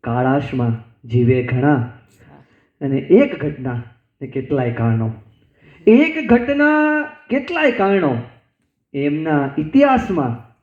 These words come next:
જીવે ઘણા. અને આ શેર ખાસ સાંભળજો કે જેમના માટે ભજનમાં સત્ય છે, જેમના માટે ભજનમાં સત્ય છે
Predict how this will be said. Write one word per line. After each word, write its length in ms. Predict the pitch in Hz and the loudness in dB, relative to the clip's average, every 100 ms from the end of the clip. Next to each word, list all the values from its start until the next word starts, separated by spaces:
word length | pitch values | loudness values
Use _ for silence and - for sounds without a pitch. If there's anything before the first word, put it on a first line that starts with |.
| 127 | -10
જીવે 680 | 123 143 160 127 - - - | -4 -2 0 0 -4 -12 -4
ઘણા. 500 | 135 143 175 120 117 - _ _ _ _ _ _ _ _ _ _ _ _ - | 0 2 2 0 -4 -14 _ _ _ _ _ _ _ _ _ _ _ _ 0
અને 180 | 131 | 2
આ 140 | 135 156 | 4 2
શેર 400 | 156 160 143 - | 2 2 2 -2
ખાસ 280 | 143 147 - | -4 -4 -4
સાંભળજો 460 | 123 117 113 117 110 - _ _ _ _ _ _ - | 0 0 2 0 -4 -12 _ _ _ _ _ _ -2
કે 420 | 156 143 - - 143 | 2 2 0 -10 -4
જેમના 460 | 135 185 214 247 190 | 2 4 4 2 0
માટે 520 | 147 143 143 117 - - - _ _ | 0 0 -2 -2 -6 -16 -20 _ _
ભજનમાં 640 | 135 131 151 180 175 147 120 147 | -2 0 2 2 2 -2 -2 -6
સત્ય 360 | 135 - 123 | -8 -8 -10
છે, 300 | 117 120 - _ _ _ _ _ - | -8 -12 -14 _ _ _ _ _ -2
જેમના 600 | 156 220 285 320 330 339 | 4 6 6 2 2 2
માટે 500 | 320 262 277 294 311 | 2 0 0 0 0
ભજનમાં 600 | 320 196 190 277 285 285 | -2 -2 0 -2 0 0
સત્ય 480 | 277 - 214 - 240 | -2 -4 -6 2 2
છે 500 | 233 240 131 - - | 6 4 4 -2 -16